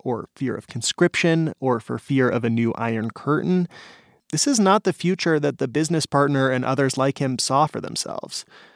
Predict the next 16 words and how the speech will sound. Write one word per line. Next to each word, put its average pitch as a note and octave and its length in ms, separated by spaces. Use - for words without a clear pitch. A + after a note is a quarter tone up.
And D#3 120
for G3 80
the F#3+ 120
C F#3+ 380
E G3+ 40
O G#3+ 240
back D#3+ 340
in D#3 100
the D3 100
U D#3 180
S, F3 380
it's D#3 160
been E3 140
hard D#3+ 240
to D3 80
watch. - 520